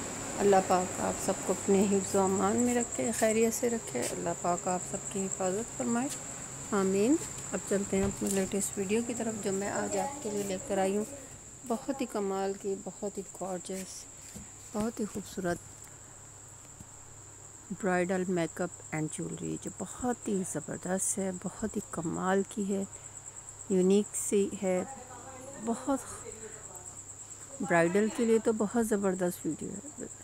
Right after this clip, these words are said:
आप इसे गौर से देखें और एंड तक देखें। अगर आपको वीडियो पसंद आए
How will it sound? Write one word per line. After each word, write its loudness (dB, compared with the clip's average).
आप -4
इसे -4
गौर 4
से -4
देखें 0
और 0
एंड 4
तक -8
देखें। -6
अगर 2
आपको 2
वीडियो 4
पसंद 2
आए 0